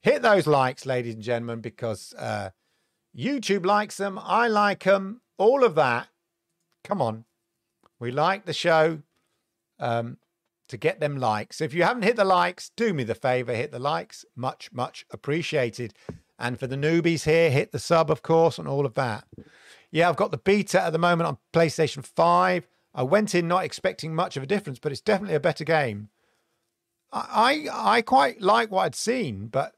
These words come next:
I guess until you play it, you don't really know. So, uh, that's good to know. It's encouraging. The A I is a lot harder on World Class now.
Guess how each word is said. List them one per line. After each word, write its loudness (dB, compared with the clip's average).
I -4
guess -2
until -6
you -6
play 2
it, -8
you -8
don't -4
really -6
know. 0
So, 2
uh, 2
that's 0
good 0
to -2
know. 2
It's 0
encouraging. 0
The -8
A 4
I 4
is 0
a -4
lot 0
harder 4
on -4
World 2
Class -2
now. -12